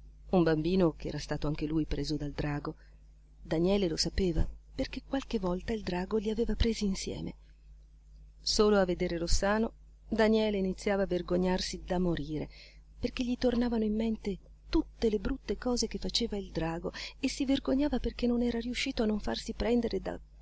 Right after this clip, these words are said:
quell'essere mostruoso. E anche Rossano si agitava. Allora, per calmarsi,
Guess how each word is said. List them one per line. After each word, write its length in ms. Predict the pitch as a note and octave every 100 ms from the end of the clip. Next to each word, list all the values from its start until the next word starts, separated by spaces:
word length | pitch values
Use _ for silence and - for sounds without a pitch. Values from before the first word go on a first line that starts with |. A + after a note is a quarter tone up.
| -
quell'essere 680 | - A3 A3 B3 - G#3 G3+
mostruoso. 680 | F#3+ F#3 - D#3 D3+ E3+ - - - - -
E 140 | - G3
anche 300 | G3+ G3+ F3+
Rossano 520 | E3+ - F#3+ D#3+ D#3
si 140 | -
agitava. 500 | - D#3 - D#3 D#3+ - - - - -
Allora, 340 | D#4 G#3 -
per 200 | - G#3+
calmarsi, 640 | - D4 E4 E4+ - A#3